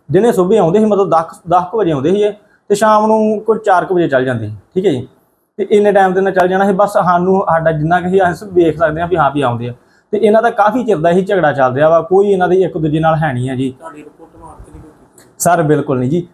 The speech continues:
Speaker 1: ਸਰ ਜਿਹੜੀ ਚੀਜ਼ ਦਾ ਇਹ ਕਹਿ ਰਹੇ ਆ ਨਾ ਕਿ ਸਾਡੇ ਤੇ ਕੁੱਟਮਾਰ ਕੀਤੀ ਮੇਰੇ ਨਾਲ, ਅਸੀਂ ਸਰ ਉਸ ਟਾਈਮ ਘਰੇ ਕੋਈ ਨਹੀਂ ਹੈਗਾ, ਸਿਰਫ ਤੇ ਸਿਰਫ ਸਾਡੇ ਦੋ ਬੱਚੇ ਜਿਹੜੇ ਮੇਰੇ ਭਤੀਜੇ ਆ, ਇੱਕ ਮੇਰੀ ਭਾਬੀ ਜੀ,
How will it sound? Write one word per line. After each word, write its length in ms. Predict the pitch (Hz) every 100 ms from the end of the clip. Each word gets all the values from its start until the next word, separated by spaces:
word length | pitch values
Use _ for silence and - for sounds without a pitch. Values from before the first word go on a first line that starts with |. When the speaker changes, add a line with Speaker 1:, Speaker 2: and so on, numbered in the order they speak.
| -
Speaker 1:
ਸਰ 280 | 208 254
ਜਿਹੜੀ 380 | 262 185 202 233
ਚੀਜ਼ 180 | 220 196
ਦਾ 80 | 196
ਇਹ 100 | 196
ਕਹਿ 180 | 160 175
ਰਹੇ 140 | 175
ਆ 40 |
ਨਾ 140 | 180 254
ਕਿ 120 | 247
ਸਾਡੇ 240 | 208 160
ਤੇ 100 | 165
ਕੁੱਟਮਾਰ 460 | 185 190 185 202 156
ਕੀਤੀ 240 | 139 135
ਮੇਰੇ 180 | 156 139
ਨਾਲ, 180 | 127 123 - _ _ - 196
ਅਸੀਂ 100 | 254
ਸਰ 180 | 294
ਉਸ 220 | 277 262 254
ਟਾਈਮ 200 | 247 247
ਘਰੇ 260 | 247 208
ਕੋਈ 280 | 226 233 226
ਨਹੀਂ 120 | 233
ਹੈਗਾ, 140 | 202 170
ਸਿਰਫ 200 | 302 302
ਤੇ 80 |
ਸਿਰਫ 220 | 294 262 220
ਸਾਡੇ 240 | 220 202
ਦੋ 140 | 185
ਬੱਚੇ 360 | 185 180 190 262 - -
ਜਿਹੜੇ 160 | 170 196
ਮੇਰੇ 200 | 185 175
ਭਤੀਜੇ 460 | - 185 123 165
ਆ, 100 | 208 208 - _ _ 202
ਇੱਕ 180 | 220
ਮੇਰੀ 200 | 214 202
ਭਾਬੀ 280 | 202 196 139
ਜੀ, 180 | 117 113